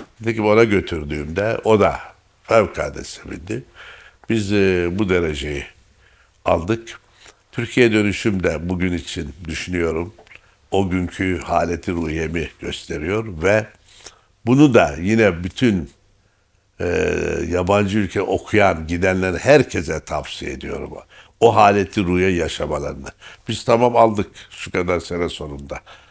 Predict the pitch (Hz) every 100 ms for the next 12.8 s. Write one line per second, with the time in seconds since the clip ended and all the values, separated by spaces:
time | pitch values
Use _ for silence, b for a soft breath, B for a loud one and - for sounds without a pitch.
0 | B - - - - 113 113 101 95 117
1 | - 76 69 - _ - - 156 131 101
2 | 101 127 - 131 - 98 85 78 - -
3 | - - - - - - _ b b b
4 | b - 87 - 104 92 82 78 71 71
5 | 71 92 - - _ _ _ B B B
6 | B - 78 80 90 87 95 92 92 95
7 | 92 87 76 76 76 87 - - - _
8 | - 92 - 104 101 90 78 80 78 78
9 | 78 98 104 - - _ b b b b
10 | - 101 90 95 - 98 101 90 - -
11 | _ - - 82 90 110 110 104 87 80
12 | - 90 107 113 92 78 - -